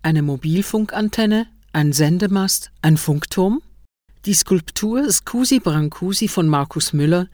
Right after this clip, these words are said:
gehört zum künstlerischen Inventar des Jakob-Burckhardt-Hauses von Architekt Hans Zwimpfer.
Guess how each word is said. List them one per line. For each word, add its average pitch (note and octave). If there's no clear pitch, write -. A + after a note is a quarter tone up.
gehört G3+
zum G#3
künstlerischen A3+
Inventar D#3
des E3+
Jakob-Burckhardt-Hauses D#3
von D#3
Architekt D3+
Hans C#3+
Zwimpfer. C#3